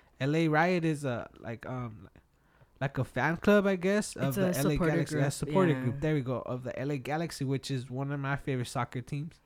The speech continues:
Speaker 1: And apparently it's one of yours too, right?
Speaker 2: <laughs> Yeah.
Speaker 1: Yeah? So how did you get into the, the Riot Squad,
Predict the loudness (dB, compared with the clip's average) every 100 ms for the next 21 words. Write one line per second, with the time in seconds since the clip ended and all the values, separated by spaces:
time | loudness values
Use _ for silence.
0 | _ -20 -20 _ _ _ _ _ _ -2
1 | 0 0 -2 -2 4 6 6 6 4 2
2 | 4 4 4 2 2 4 4 2 2 4
3 | 4 4 0 -2 0 2 4 2 0 0
4 | 0 0 -4 -8 -6 0 4 6 6 4
5 | 2 2 2 2 2 0 -4 -6 -2 0
6 | 0 0 -2 -4 -4